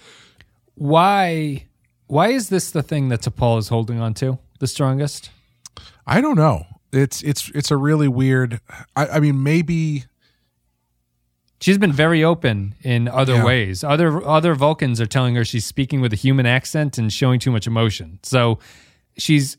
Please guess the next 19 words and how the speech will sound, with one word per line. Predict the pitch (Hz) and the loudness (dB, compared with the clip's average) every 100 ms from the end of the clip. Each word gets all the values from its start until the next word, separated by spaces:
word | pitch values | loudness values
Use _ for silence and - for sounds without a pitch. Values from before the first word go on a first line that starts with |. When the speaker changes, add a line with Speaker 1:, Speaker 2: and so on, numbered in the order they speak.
| - | -4
Speaker 1:
and | 147 | -4
I've | 160 156 180 | 0 0 2
noticed | 180 160 - 139 | 2 0 -2 -6
the | 120 | -2
change | 143 135 117 | 0 0 0
in | 113 | -4
performance | 104 110 - 165 120 - | -4 -2 2 2 0 -4
and | 110 | -8
storylines | - 190 131 104 98 98 - | 0 0 0 -4 -8 -10 -6
with | 120 | -6
her | 107 104 101 | -4 -4 -4
as | 104 | -4
well. | 117 135 104 | 2 2 0
She's | 110 113 | -4 -4
definitely | 165 185 143 | -4 -2 -4
softening | - - 139 - 117 101 101 | -2 0 0 0 -6 -6 -6
towards | 120 104 | -8 -6
the | 104 | -6
crew. | - 107 92 92 | -6 -6 -6 -8